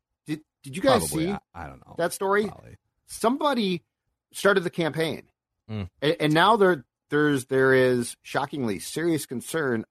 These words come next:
Speaker 1: about, about the fans' weight in the vote because they basically have
Speaker 2: <laughs>
Speaker 1: a guy they don't want playing in the All-Star game,
Speaker 2: No, he's not
Speaker 1: starting
Speaker 2: at all.
Speaker 1: in the
Speaker 2: It's,
Speaker 1: All-Star
Speaker 2: it's,
Speaker 1: game.
Speaker 2: it's a fake honor. Like, we're literally celebrating.
Speaker 1: It's like a TikTok
Speaker 2: It's been
Speaker 1: star.
Speaker 2: eight years, and he's finally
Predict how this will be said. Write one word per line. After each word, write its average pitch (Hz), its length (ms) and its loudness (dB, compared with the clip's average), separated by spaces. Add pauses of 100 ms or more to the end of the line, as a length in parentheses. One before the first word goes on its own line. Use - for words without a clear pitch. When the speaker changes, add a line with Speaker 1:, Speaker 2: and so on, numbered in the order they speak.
Speaker 1:
about, 113 320 0 (260)
about 110 300 0
the 110 80 -16
fans' 127 420 -2
weight 123 300 0 (260)
in 117 140 -6
the 107 60 -6
vote 107 440 0
because 117 300 -8
they 113 80 -4
basically 120 500 -6
have 120 240 -4 (160)
Speaker 2:
<laughs> - 80 -18
Speaker 1:
a 113 60 -14
guy 113 220 0
they 117 120 0
don't 123 260 -4
want 120 200 -4
playing 117 440 -4 (300)
in 135 140 0
the 113 100 0
All-Star 113 440 -4
game, 131 280 -2
Speaker 2:
No, - 60 -2
he's 127 140 -4
not 156 100 2
Speaker 1:
starting 127 200 4
Speaker 2:
at 110 60 0
all. - 100 0
Speaker 1:
in 92 60 -4
the - 60 -4
Speaker 2:
It's, - 80 -4
Speaker 1:
All-Star - 240 -10
Speaker 2:
it's, 160 260 -6
Speaker 1:
game. 165 80 -2
Speaker 2:
it's - 140 -4
a 147 60 -2
fake - 460 -2
honor. 127 340 -2
Like, 135 220 2
we're 156 140 4
literally 160 400 4
celebrating. 127 640 0
Speaker 1:
It's - 160 -8
like 160 100 -2
a - 40 -4
TikTok 247 320 -4
Speaker 2:
It's - 100 -12
been 196 160 2
Speaker 1:
star. 175 160 -4
Speaker 2:
eight 208 300 0
years, 170 520 4
and 147 160 -2
he's 165 240 0
finally 185 640 0